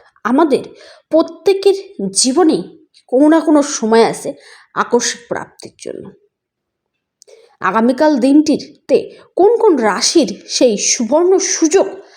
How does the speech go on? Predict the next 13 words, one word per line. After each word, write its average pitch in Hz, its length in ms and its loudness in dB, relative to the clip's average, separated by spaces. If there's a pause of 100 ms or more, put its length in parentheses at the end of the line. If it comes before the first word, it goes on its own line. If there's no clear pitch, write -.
(220)
আসতে - 340 -6
চলেছে, - 420 -12 (640)
যে 208 140 0
রাশিগুলির 247 560 0 (380)
গাঢ় 202 220 2 (180)
ও - 20 4 (180)
প্রবল 208 300 2 (260)
প্রাপ্তি 185 460 -2
ঘটতে 277 300 0
চলেছে, 349 300 0 (1200)
সেই 233 160 2 (460)
রাশিগুলির 359 560 0
কথা 349 180 2